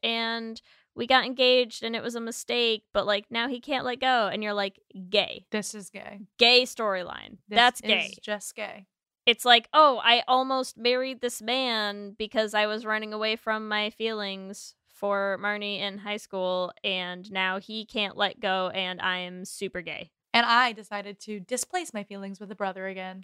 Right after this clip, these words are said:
Speaker 1: I mean, a classic Hollywood move, if we've ever
Speaker 2: Ever
Speaker 1: seen
Speaker 2: seen
Speaker 1: one.
Speaker 2: it.
Speaker 1: "Hey, Marnie, walk me down the aisle to marry your brother."
Speaker 2: Ridiculous.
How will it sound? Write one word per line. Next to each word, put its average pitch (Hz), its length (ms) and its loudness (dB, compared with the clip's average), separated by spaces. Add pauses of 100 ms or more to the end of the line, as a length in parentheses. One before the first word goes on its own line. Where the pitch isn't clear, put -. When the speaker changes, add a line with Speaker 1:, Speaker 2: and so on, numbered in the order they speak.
(140)
Speaker 1:
I 226 100 4
mean, 226 320 4
a 214 100 4
classic 269 460 4
Hollywood 220 460 2
move, 240 480 -2 (100)
if 294 320 0
we've 277 240 -6 (100)
ever 185 320 0
Speaker 2:
Ever 233 120 8
Speaker 1:
seen 175 180 -4
Speaker 2:
seen 165 100 -14
Speaker 1:
one. 165 300 -8 (140)
Speaker 2:
it. 190 60 -14 (580)
Speaker 1:
"Hey, 349 220 6
Marnie, 294 480 0
walk 294 260 4
me 339 120 -4
down 320 200 0
the 294 120 -2
aisle 262 320 4
to 254 140 -6
marry 247 360 0
your 208 400 0
brother." 190 720 -8 (260)
Speaker 2:
Ridiculous. - 800 -20